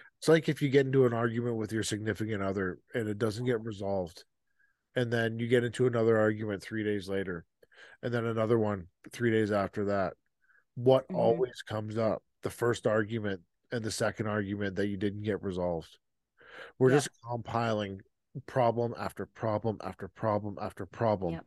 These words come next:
Speaker 1: On top of each other, not solving any of them until this thing
Speaker 2: No.
Speaker 1: blows up. And we're
Speaker 2: Yep.
Speaker 1: so close to blowing up that,
Speaker 2: Yep.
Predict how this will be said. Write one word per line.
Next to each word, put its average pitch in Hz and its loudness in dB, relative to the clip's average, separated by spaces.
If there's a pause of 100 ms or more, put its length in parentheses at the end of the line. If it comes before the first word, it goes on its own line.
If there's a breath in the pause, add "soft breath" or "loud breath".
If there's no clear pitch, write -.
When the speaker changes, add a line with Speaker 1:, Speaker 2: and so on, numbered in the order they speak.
(360)
Speaker 1:
On 107 -2
top 104 -2
of 107 -4
each 113 -2
other, 101 -4 (280 loud breath)
not 123 0
solving 120 2
any 123 0
of 127 4
them 147 2
until 120 0
this 110 0
thing 123 -4
Speaker 2:
No. 98 -8 (140)
Speaker 1:
blows 98 -2
up. 82 -2 (320)
And 104 -2
we're 120 4
Speaker 2:
Yep. 180 -4 (200)
Speaker 1:
so 127 0
close 120 -4
to 123 -6
blowing 104 -4
up 85 -6 (640 soft breath)
that, 180 0
Speaker 2:
Yep. 143 -8